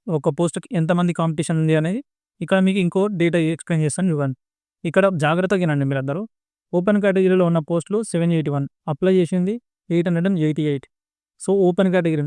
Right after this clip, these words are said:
ఎవరైతే రిజర్వేషన్‌కి, ఆ, రిజర్వేషన్ కోటాలో కాకుండా ఓపెన్‌గా కావాలంటే ఎక్కువ స్కోర్ చేస్తారో వాళ్ళకు వచ్చేది అన్నమాట ఇది. So, ఇదనేది ప్రాబ్లం లేదు, అది కప్పగొట్టేద్దాం. మెయిన్ ప్రాబ్లం వచ్చేసి బీసీఏ. ప్రతి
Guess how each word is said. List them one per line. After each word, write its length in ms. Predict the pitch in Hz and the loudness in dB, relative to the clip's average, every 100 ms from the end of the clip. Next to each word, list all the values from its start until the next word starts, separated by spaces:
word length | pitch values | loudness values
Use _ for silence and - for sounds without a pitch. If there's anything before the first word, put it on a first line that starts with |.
| 147 | -4
ఎవరైతే 320 | 165 165 170 | -2 0 0
రిజర్వేషన్‌కి, 560 | 165 160 170 165 175 175 - _ _ _ _ - | 0 0 0 -2 -2 -4 -6 _ _ _ _ -6
ఆ, 80 | 160 156 | 0 2
రిజర్వేషన్ 460 | 147 160 170 185 165 | 2 2 0 0 0
కోటాలో 340 | 165 156 165 | 0 0 2
కాకుండా 340 | 165 156 160 190 | 2 2 0 -2
ఓపెన్‌గా 440 | 190 165 180 170 170 | 0 0 0 0 0
కావాలంటే 440 | 160 156 156 170 226 | 2 2 0 -2 -4
ఎక్కువ 180 | 165 180 | -2 -2
స్కోర్ 300 | - 175 165 151 _ _ _ | 0 -2 -2 -4 _ _ _
చేస్తారో 340 | - 156 165 202 | -4 -2 0 -2
వాళ్ళకు 300 | 175 160 156 | 0 2 2
వచ్చేది 260 | 151 - 147 | -2 -2 -2
అన్నమాట 220 | 139 139 135 | 0 -4 -6
ఇది. 140 | 139 - _ _ _ _ - | -10 -14 _ _ _ _ -4
So, 100 | 180 180 - | -2 -2 -2
ఇదనేది 400 | 196 180 185 208 - _ | 0 2 2 -2 -6 _
ప్రాబ్లం 260 | - 165 170 | 0 0 0
లేదు, 140 | 170 | 0
అది 140 | 202 165 _ _ - | 0 -2 _ _ -10
కప్పగొట్టేద్దాం. 580 | - 156 160 151 151 202 - _ _ _ - | -6 -2 -2 0 0 -4 -8 _ _ _ -6
మెయిన్ 260 | 170 170 202 | -2 0 2
ప్రాబ్లం 220 | 196 185 | 2 2
వచ్చేసి 260 | 175 165 208 | 0 -2 -2
బీసీఏ. 480 | 156 165 175 170 226 _ _ _ _ _ _ _ _ | 0 0 2 0 -2 _ _ _ _ _ _ _ _
ప్రతి 320 | 175 170 233 | -2 -2 -2